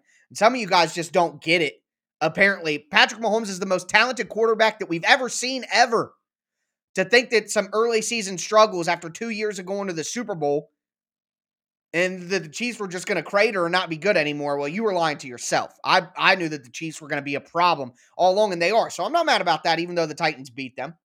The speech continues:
I'm, I'm okay with that. The Chiefs have been playing great football lately. But the Ravens haven't. The Bills haven't. The Chargers beat the Bengals, but they haven't been playing great football. The Bengals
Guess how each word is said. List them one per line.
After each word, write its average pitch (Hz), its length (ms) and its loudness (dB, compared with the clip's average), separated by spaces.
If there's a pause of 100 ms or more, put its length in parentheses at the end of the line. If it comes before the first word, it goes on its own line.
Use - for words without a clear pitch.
(320)
I'm, 202 220 -6
I'm 220 140 2
okay 285 320 0
with 208 160 -4
that. 226 200 2
The - 60 -14
Chiefs 226 240 -10
have 156 80 -16
been 165 100 -2
playing 139 280 -6
great 208 360 -2
football 127 400 -4
lately. 180 400 -4 (680)
But 196 320 2 (640)
the 123 80 -12
Ravens 160 320 -4
haven't. 147 300 -2 (180)
The 131 80 -12
Bills 180 300 -2
haven't. 135 300 -6 (880)
The 147 60 -6
Chargers 208 340 0
beat 185 180 -4
the 143 60 -8
Bengals, 196 380 -2
but 156 100 -8
they 160 100 2
haven't 339 160 -4
been - 80 -8
playing 135 240 -4
great 123 260 -8
football. 135 480 -4 (460)
The 135 80 -10
Bengals 220 420 -2